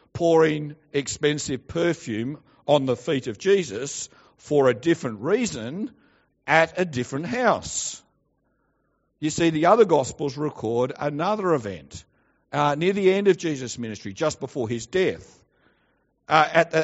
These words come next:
happened at the house of Simon the leper. And we note here this is Simon the Pharisee. Now, Simon was a very common name, so it's not unusual there's two blokes named Simon around Jesus' time. And it's a different woman who does the pouring.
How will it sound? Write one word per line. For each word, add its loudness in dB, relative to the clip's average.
happened 0
at -6
the -6
house -4
of -6
Simon 2
the -2
leper. -2
And -2
we 0
note -2
here -6
this -8
is -8
Simon -6
the -8
Pharisee. -6
Now, 4
Simon 2
was -2
a 2
very -2
common -6
name, -4
so 0
it's -8
not 0
unusual -4
there's -6
two -4
blokes -2
named -6
Simon -4
around -2
Jesus' -10
time. -10
And -4
it's -8
a -8
different -10
woman -12
who -12
does -12
the -20
pouring. -10